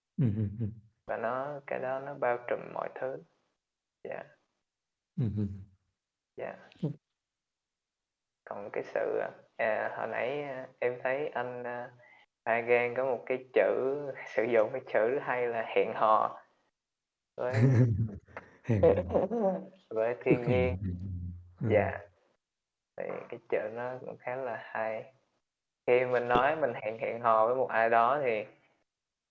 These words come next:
Speaker 2: thì nó giống như, kiểu là, mình đặt hết cái sự hiện diện của mình ở đó để mình có thể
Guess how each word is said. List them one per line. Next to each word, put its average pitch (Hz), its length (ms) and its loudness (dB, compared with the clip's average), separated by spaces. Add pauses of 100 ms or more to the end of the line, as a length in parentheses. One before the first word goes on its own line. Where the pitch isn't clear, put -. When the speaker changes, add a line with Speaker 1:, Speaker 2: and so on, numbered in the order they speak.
(180)
Speaker 2:
thì - 80 -8
nó 120 140 -2
giống 139 240 0
như, 139 120 4 (100)
kiểu 104 160 8
là, 135 120 6
mình 110 280 2
đặt - 180 2
hết 147 280 2
cái 156 100 4 (120)
sự 101 300 0
hiện 110 280 0
diện 104 280 2
của 117 100 -4
mình 123 260 0
ở 107 100 -2
đó 117 420 0 (1300)
để 98 140 -4
mình 110 300 -4
có 107 100 2
thể 123 1080 -4